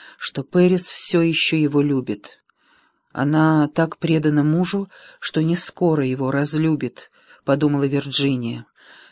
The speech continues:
«Это потребует гораздо больше времени, чем весь бракоразводный процесс. Развод — это конец браку, но не чувствам».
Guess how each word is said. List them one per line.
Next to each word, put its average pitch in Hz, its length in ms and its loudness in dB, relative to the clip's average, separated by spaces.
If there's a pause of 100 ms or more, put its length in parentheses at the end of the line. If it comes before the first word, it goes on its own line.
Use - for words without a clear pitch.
«Это 220 220 0
потребует 180 560 2
гораздо 165 400 2
больше 165 380 0
времени, 180 600 2 (280)
чем 156 240 2
весь 190 340 2
бракоразводный 147 920 0
процесс. - 760 -6 (600)
Развод — 185 540 4
это 185 180 4
конец 156 460 4
браку, 202 600 2
но 156 200 2
не 156 180 2
чувствам». 110 720 -8